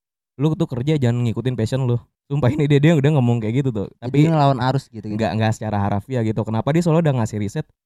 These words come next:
Speaker 1: Soalnya lima sampai sepuluh tahun ke belakang, apa yang lu suka sama yang sekarang lu suka tuh pasti bakal beda.
Speaker 2: Hmm.
Speaker 1: Makanya lu nggak boleh nih nentuin karir berdasarkan apa yang lu suka sekarang kayak gitu.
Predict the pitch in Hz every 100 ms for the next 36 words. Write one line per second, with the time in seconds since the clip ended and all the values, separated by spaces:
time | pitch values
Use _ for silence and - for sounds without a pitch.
0 | _ _ _ 104 117 165 - 120 127 123
1 | 120 120 120 - 113 101 117 117 127 165
2 | - 117 - - 113 117 117 117 117 -
3 | - 139 123 120 120 120 117 113 135 143
4 | 165 151 117 107 127 143 120 - _ 113
5 | 104 98 95 95 123 147 175 123 110 113
6 | 156 156 123 117 113 107 135 135 113 110
7 | 123 139 - 113 110 107 113 107 110 110
8 | - 117 117 110 98 101 107 101 107